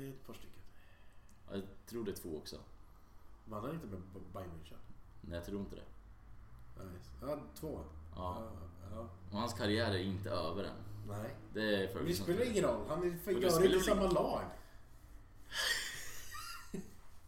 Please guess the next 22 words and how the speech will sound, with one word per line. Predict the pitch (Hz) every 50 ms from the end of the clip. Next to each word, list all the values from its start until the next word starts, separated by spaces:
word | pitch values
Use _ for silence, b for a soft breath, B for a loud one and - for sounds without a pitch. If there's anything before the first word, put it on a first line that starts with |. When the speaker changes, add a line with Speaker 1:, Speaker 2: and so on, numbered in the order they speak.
| - - B B B B B B B -
Speaker 2:
Åh, | - 90 92 92 92 95
nej. | 95 98 98 95 98 98 98 - - -
Alltså | 92 90 98 95 95 95 - - - - - - B B B B B B B B
Speaker 1:
Alltså, | B 127 143 160
jag, | 196 214 220 214 -
jag, | 151 180 190 196 202 185 165 160
jag | 160 185 185 -
kanske | 208 190 - - -
är | 120 120
gammaldags | 127 120 113 107 104 98 98 113 113 117 - -
och | 120 117
jag | 120 123 123
kanske | 143 131 117 131 131
<clears throat> | 110 110 113
tänker | 123 101 - - 123 113
att, | 110 107 104 - - - -
eh, | 107 104 104 101 101 101 98 98 98 95 95 92 - - b b b b b b b b b -
alltså, | 123 127 135
jag, | 139 147 147 143 147
jag | 127 131 151 165 160
ser | - - 131 113 110
att | 107 101 98 - - - - - -